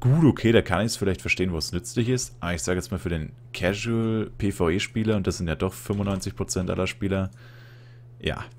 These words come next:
gehe ich mal stark davon aus, dass die Funktion nicht wirklich hilfreich. Oder vielleicht ist es ja, aber also ich, ich könnte jedes Mal abkotzen, also. Ich meine, es passiert mir echt, äh,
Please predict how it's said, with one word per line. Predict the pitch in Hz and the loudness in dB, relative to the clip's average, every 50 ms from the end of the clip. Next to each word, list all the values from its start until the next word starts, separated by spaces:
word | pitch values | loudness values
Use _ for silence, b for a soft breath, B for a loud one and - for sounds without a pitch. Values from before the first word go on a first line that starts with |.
| - - - | -20 -14 -6
gehe | - 85 | -4 -4
ich | 80 | -2
mal | 90 82 | -2 -4
stark | - - 90 87 - | -2 0 -2 0 0
davon | - 85 78 90 85 | 0 -2 -2 -2 -2
aus, | 85 82 - - | -2 -2 -4 -6
dass | 85 85 - | -10 -10 -8
die | - - | -10 -8
Funktion | - 87 85 80 - - 82 80 | -6 -8 -8 -6 -6 -4 -4 -4
nicht | 78 76 - | -4 -6 -6
wirklich | 78 76 - - 80 73 - - - - - - - - - - - | -6 -8 -6 -6 -8 -8 -8 -12 -18 -20 -20 -20 -20 -20 -20 -8 -2
hilfreich. | - 95 175 - - - - - | 0 0 0 0 -4 -6 0 2
Oder | 95 - - | 4 4 8
vielleicht | - 117 104 - | 8 8 8 8
ist | 117 151 | 4 2
es | 180 220 226 - - | 2 0 -2 -2 -4
ja, | 80 76 71 | -6 -6 -8
aber | 71 76 76 73 69 - - - | -8 -8 -8 -8 -8 -8 -10 -10
also | - - - - - | -8 -8 -8 -6 -6
ich, | - - - - - | -6 -8 -8 -8 -6
ich | - 110 - - - - - | -6 -6 -6 -6 -12 -14 -6
könnte | - 117 107 107 113 | -4 -2 0 0 0
jedes | 110 107 107 107 | 0 0 -2 -4
Mal | 107 104 | -2 -2
abkotzen, | 101 95 - - - 78 73 - - - 80 80 | -2 -2 -2 -4 -8 -8 -8 -6 -6 -6 -6 -4
also. | 87 92 85 80 80 82 82 82 B B B B B B B B B B B B B B B B B B B - - - | -4 -4 -4 -4 -6 -6 -6 -8 B B B B B B B B B B B B B B B B B B B -20 -20 -10
Ich | - - | -2 2
meine, | 87 92 | 2 2
es | 90 - | 2 2
passiert | - 90 - - - 139 - | 0 0 2 2 2 2 2
mir | - 107 - | -2 -4 -2
echt, | - 101 - - - - - - - | -2 -2 -4 -4 -10 -16 -16 -14 -10
äh, | - 90 95 98 95 92 92 92 90 87 87 87 | -6 -4 -2 -2 -2 0 0 0 0 -2 -2 -4